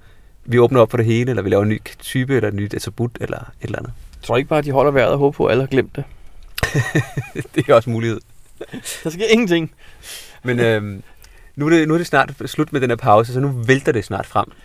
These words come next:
Speaker 1: hvis det bliver
Speaker 2: Åh,
Speaker 1: tilladt
Speaker 2: med
Speaker 1: igen
Speaker 2: dumme
Speaker 1: med,
Speaker 2: challenges.
Speaker 1: øh, med challenges.
Speaker 2: Ej.
Speaker 1: Forhåbentlig, forhåbentlig får de jo sørget for, at der ikke kommer nogen af alle de der lidt irriterende challenges.
Speaker 2: Det er jo de nødt til nu, for ellers så kommer alle de dumme med et helt års ophobning, altså. Vælter det på en gang.
Speaker 1: <laughs> Vælter det ud, ja.
Speaker 2: Ej.
Speaker 1: Så, øhm,
Speaker 2: Men jeg tror, en måde, du kan finde ud af det, Jacob,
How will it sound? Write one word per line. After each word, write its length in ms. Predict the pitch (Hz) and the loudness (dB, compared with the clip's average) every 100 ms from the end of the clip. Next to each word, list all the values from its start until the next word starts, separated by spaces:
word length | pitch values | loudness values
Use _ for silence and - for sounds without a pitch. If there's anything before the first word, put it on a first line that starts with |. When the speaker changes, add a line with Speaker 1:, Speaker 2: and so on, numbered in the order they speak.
| - | -10
Speaker 1:
hvis 180 | - 143 | 0 0
det 120 | 139 | 2
bliver 120 | 110 113 | -2 0
Speaker 2:
Åh, 60 | |
Speaker 1:
tilladt 160 | 110 110 | 4 4
Speaker 2:
med 80 | 104 | 4
Speaker 1:
igen 120 | 104 | 4
Speaker 2:
dumme 180 | 113 107 | 4 2
Speaker 1:
med, 60 | 107 | 2
Speaker 2:
challenges. 460 | 107 104 101 95 | 2 2 2 0
Speaker 1:
øh, 60 | 98 | -2
med 80 | 101 | -4
challenges. 400 | 98 98 98 92 | -2 -4 -4 -6
Speaker 2:
Ej. 60 | |
Speaker 1:
Forhåbentlig, 460 | 117 120 202 202 156 | 0 2 2 0 -4
forhåbentlig 420 | - 139 190 190 | 0 2 2 2
får 80 | 160 | 0
de 80 | 135 | 0
jo 100 | 107 - - - - - | -2 -4 -12 -18 -20 0
sørget 220 | 117 117 | 2 4
for, 80 | 117 | 2
at 160 | - | -2
der 60 | - | -2
ikke 200 | 139 135 | -2 -4
kommer 280 | - 104 107 | 0 2 2
nogen 220 | 104 107 | 0 0
af 320 | 101 98 82 - | 0 0 -2 -6
alle 140 | - 101 | -6 -4
de 100 | 113 | -2
der 200 | - - - | 0 0 -4
lidt 220 | - - | -8 -10
irriterende 380 | - - - - | -10 -4 -2 -2
challenges. 500 | 107 85 87 107 - - | -4 -8 -10 -12 -12 -2
Speaker 2:
Det 60 | |
er 40 | 165 | 0
jo 80 | |
de 120 | 143 107 | 0 0
nødt 260 | 110 165 | 4 4
til 120 | 147 | 4
nu, 120 | 120 113 | 2 2
for 80 | |
ellers 140 | 123 143 | 0 0
så 60 | |
kommer 160 | 156 139 | 0 2
alle 80 | 127 135 | 2 2
de 40 | |
dumme 220 | 131 127 | 4 4
med 80 | 143 | 2
et 60 | 131 | 0
helt 140 | 143 | 0
års 140 | - | 0
ophobning, 580 | 120 113 147 135 131 110 98 | 0 -2 -4 -4 -4 -6 -6
altså. 180 | - - - - | -10 -16 -18 -4
Vælter 180 | 131 123 | -4 -2
det 80 | 123 | -2
på 60 | |
en 100 | 123 | -2
gang. 200 | 120 107 - - | -2 -4 -6 -8
Speaker 1:
<laughs> 200 | - 110 | -10 0
Vælter 240 | 123 139 127 | 0 2 0
det 80 | |
ud, 100 | 107 | -2
ja. 160 | 110 110 117 - | -2 -4 -4 -8
Speaker 2:
Ej. 480 | - 110 117 117 117 - - - - - - - - - - - | -2 2 2 2 -2 -6 -12 -14 -18 -20 -20 -20 -20 -20 -20 -10
Speaker 1:
Så, 240 | - 101 | -2 0
øhm, 80 | 95 | 0
Speaker 2:
Men 120 | 127 | 2
jeg 100 | 127 | 2
tror, 160 | 117 190 | 4 4
en 60 | 180 | 6
måde, 180 | 147 | 6
du 60 | 190 | 4
kan 100 | 175 | 2
finde 140 | 147 | 0
ud 40 | 147 | 2
af 40 | 143 | 2
det, 60 | |
Jacob, 280 | 147 139 143 | -2 -4 -6